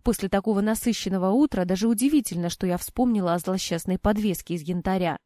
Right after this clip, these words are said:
Несмотря на энергию, которой со мной поделился коварный магистр, усталость всё ещё чувствовалась. Очень хотелось свести к минимуму все телодвижения. Как поступить?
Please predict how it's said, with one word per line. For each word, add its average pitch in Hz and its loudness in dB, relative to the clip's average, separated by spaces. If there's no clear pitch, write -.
Несмотря 175 0
на 175 -2
энергию, 185 0
которой 185 0
со 190 -2
мной 185 0
поделился 190 -2
коварный 175 -2
магистр, 175 -4
усталость 254 -2
всё - 0
ещё 226 0
чувствовалась. 170 -2
Очень 202 0
хотелось 190 0
свести 190 -4
к - -10
минимуму 208 2
все 170 -4
телодвижения. 175 -2
Как - -6
поступить? - -4